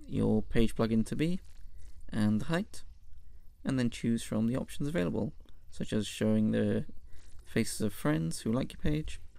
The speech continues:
whether you want your cover photo to show, and whether you want a stream of your recent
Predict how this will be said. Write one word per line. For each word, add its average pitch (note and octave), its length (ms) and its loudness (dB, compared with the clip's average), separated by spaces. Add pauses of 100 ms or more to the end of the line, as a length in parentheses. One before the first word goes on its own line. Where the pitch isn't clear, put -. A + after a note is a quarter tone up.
(380)
whether E3+ 160 2
you D3+ 80 4
want C#3 140 2
your A2 100 4
cover D#3 300 2
photo D3+ 320 2
to D3 100 -2
show, D3+ 320 0 (720)
and D#3+ 220 2
whether A#2 160 4
you A2+ 80 4
want A#2+ 240 2
a A2+ 100 2
stream B2+ 560 -2
of A#2 340 0
your G#2+ 200 4
recent A2+ 560 0